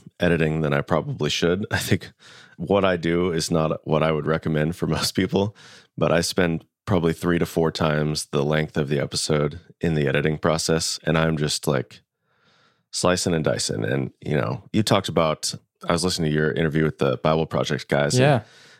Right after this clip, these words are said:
Speaker 1: they were talking about, like, respecting people's time. And
Speaker 2: Mm-hmm.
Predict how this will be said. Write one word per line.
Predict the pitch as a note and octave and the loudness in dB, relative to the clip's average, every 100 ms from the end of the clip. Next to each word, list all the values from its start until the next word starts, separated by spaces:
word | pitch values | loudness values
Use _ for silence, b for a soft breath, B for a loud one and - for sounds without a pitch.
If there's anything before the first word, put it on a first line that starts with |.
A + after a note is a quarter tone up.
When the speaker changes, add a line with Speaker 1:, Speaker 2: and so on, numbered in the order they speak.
| - | -2
Speaker 1:
they | F2 | 0
were | |
talking | E2+ E2 E2 | 2 0 0
about, | D#2 | 0
like, | C#2 C#2+ | 0 -2
respecting | D2+ - F#2 F2 | -2 0 0 0
people's | E2 F2 D2 | -4 -2 -2
time. | - A2+ G#2 F#2+ F#2 F2+ | 0 0 2 0 -2 -4
And | C#2+ D2 D2 b b b b - | -4 -4 -6 b b b b -8
Speaker 2:
Mm-hmm. | A#2 G#2+ | -4 -4